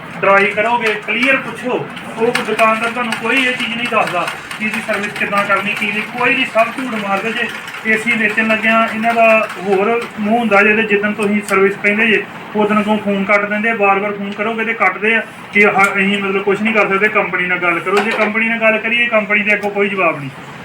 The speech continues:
ਕੰਪਨੀ ਦਾ ਜਿਹੜਾ ਬੰਦਾ ਆਉਂਦਾ ਉਹ ਕਹਿੰਦਾ ਵੀ ਨਹੀਂ ਜੀ ਇਹ ਸਰਵਿਸ ਨਹੀਂ ਹੈਗੀ,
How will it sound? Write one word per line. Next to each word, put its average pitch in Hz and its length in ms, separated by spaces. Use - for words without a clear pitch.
ਕੰਪਨੀ 208 320
ਦਾ 220 100
ਜਿਹੜਾ 214 280
ਬੰਦਾ 226 200
ਆਉਂਦਾ 220 320
ਉਹ 226 100
ਕਹਿੰਦਾ 233 280
ਵੀ 240 100
ਨਹੀਂ 220 260
ਜੀ 220 100
ਇਹ 226 120
ਸਰਵਿਸ 190 360
ਨਹੀਂ 202 140
ਹੈਗੀ, 165 180